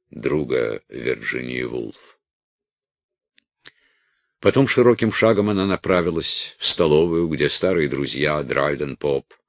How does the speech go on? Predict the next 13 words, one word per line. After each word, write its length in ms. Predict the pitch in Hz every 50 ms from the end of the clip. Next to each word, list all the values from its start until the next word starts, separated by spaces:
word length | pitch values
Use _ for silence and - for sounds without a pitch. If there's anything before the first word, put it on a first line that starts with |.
| _ _ _ _ _
Свифт, 560 | - - - 76 - 71 76 76 - - - -
Аддисон 720 | - 76 73 76 76 73 78 69 - - 69 65 67 65 - _ _ _ _ _ _ _ _ _ _ _ _ _ _ _ _ _ _ _ -
Сперва 380 | - - - 95 78 71 85 85
её 180 | 85 80 76
как 240 | 73 - 90 80 76
бы 100 | 71 85
разглядывали 720 | 90 90 85 71 - 95 90 95 107 113 101 92 92 95 90
с 120 | - -
подозрением, 1040 | - 101 87 95 92 80 78 80 82 90 104 104 101 95 92 90 90 85 85 82 82
вот, 240 | 80 87 92 82 82
мол, 180 | 82 82 80
явилась 560 | 76 78 76 78 90 95 90 85 73 - -
лауреатша. 800 | - 71 73 71 69 71 73 80 90 98 85 - - - - 50